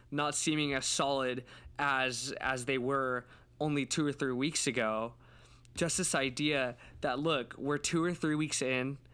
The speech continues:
and we're still alive. Things are, things are slowly but surely getting better. And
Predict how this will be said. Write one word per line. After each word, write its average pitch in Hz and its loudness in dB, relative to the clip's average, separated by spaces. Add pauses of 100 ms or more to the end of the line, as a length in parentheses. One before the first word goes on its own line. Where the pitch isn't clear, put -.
(260)
and 127 -4
we're 127 2
still 151 0
alive. 127 0 (580)
Things 147 0
are, 139 -2 (160)
things 147 -2
are 127 2 (340)
slowly 160 0
but 156 -2
surely 139 2
getting 123 0
better. 113 0 (640)
And 139 2